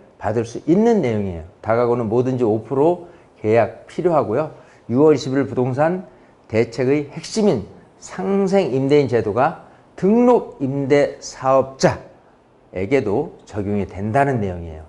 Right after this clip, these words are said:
임대 의무 기간 동안 세입자의 계약갱신 요구를 받아서 계약갱신을 한 집주인도 상생 임대인으로 인정받을 수 있다는 거예요. 이들 모두 직전 계약보다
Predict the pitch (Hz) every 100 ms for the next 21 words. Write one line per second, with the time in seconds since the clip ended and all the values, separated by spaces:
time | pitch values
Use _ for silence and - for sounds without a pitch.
0 | _ 107 117 127 127 120 107 117 107 113
1 | 143 110 - - - - - - 170 190
2 | 190 180 170 175 170 170 135 135 139 127
3 | 135 123 123 120 104 98 95 104 113 117
4 | 123 123 123 117 120 131 170 175 - -
5 | - 143 127 202 170 104 117 156 - -
6 | - - 151 151 151 120 110 104 101 -
7 | 104 110 180 160 95 101 107 101 95 -
8 | - 156 - 156 127 85 76 76 - -
9 | 110 131 151 131 107 147 147 110 - -
10 | 151 135 117 113 - 117 117